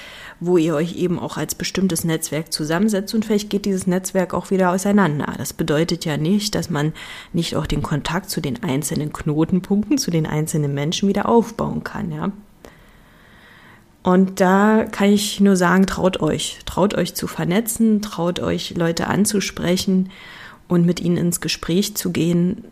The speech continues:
dann könnt ihr auch ganz viel lernen und viel für euer Team auch mitnehmen.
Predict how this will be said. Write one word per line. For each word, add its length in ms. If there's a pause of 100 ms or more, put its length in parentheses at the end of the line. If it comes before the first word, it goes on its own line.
(120)
dann 340 (220)
könnt 240
ihr 80
auch 80
ganz 240
viel 160
lernen 540 (760)
und 400
viel 400
für 160
euer 220
Team 220
auch 180
mitnehmen. 580